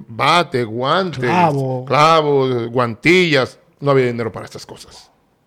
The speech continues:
Speaker 1: Mi mamá era pobrecita y no había dinero para estas cosas y, eh, los muchachos del Club Todos Estrella tenían pelota, pues era más fácil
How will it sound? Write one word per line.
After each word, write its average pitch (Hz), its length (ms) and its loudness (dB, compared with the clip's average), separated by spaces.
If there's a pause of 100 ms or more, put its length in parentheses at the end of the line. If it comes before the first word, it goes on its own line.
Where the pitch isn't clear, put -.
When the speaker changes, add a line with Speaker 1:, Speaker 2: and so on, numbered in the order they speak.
(640)
Speaker 1:
Mi 127 120 -8
mamá 127 180 -2
era 127 320 -2
pobrecita 156 600 0
y 139 60 2
no 131 120 -2
había 127 160 0
dinero 123 300 -2
para 120 80 -4
estas 123 220 -6
cosas 180 520 2
y, 131 340 -2 (1200)
eh, - 240 -20
los 113 200 -12
muchachos 131 580 -2
del 117 180 -2
Club 131 260 -8
Todos 120 240 -2
Estrella 156 420 0
tenían 123 300 -6
pelota, 147 540 0
pues - 200 -8
era 117 160 -6
más 113 180 -8
fácil 180 520 -2